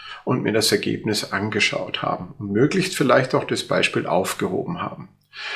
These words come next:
Selbst wenn ich das gemacht habe und alles an Skriptbefehlen durch habe, alles an Formeln durch habe, was es gibt,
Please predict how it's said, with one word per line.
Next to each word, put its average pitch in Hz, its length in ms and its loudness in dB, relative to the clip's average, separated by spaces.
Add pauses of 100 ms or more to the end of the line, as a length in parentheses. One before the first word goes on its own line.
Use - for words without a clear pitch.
(120)
Selbst 156 360 4
wenn 170 80 6
ich 160 140 2
das 220 260 2
gemacht 170 480 4
habe - 160 -6
und 101 100 -6
alles 196 380 4
an 160 160 4
Skriptbefehlen 110 800 2
durch 135 340 2
habe, - 300 -2
alles 180 320 6
an 185 80 2
Formeln 104 520 4
durch - 360 -4
habe, - 280 -2
was - 180 -2
es - 180 -4
gibt, - 320 -8